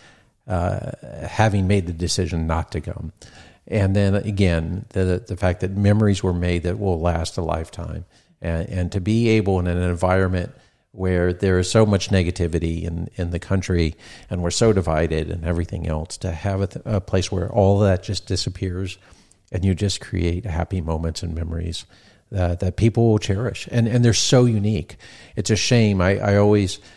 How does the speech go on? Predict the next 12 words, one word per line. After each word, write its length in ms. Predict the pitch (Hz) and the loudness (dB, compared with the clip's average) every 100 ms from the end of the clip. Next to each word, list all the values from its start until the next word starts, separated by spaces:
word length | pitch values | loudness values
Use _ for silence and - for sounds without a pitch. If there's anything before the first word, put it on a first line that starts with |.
| - _ | -20 _
you 80 | 110 | 0
know, 140 | 95 | 0
kind 200 | 90 107 | 2 2
of 80 | 98 | 2
philosophize 760 | 107 98 104 - - 90 87 85 | 2 4 4 2 0 0 0 -2
about 180 | 82 85 | -4 -4
the 80 | |
fact 320 | 90 - 85 - | -4 -4 -4 -2
that 280 | 82 80 - - - - _ _ _ _ _ _ _ - | -2 -4 -8 -20 -20 -20 _ _ _ _ _ _ _ 0
I 180 | 113 120 | 4 4
don't 240 | 127 120 | 6 4
understand 640 | 110 95 87 98 95 90 | 4 2 0 0 2 0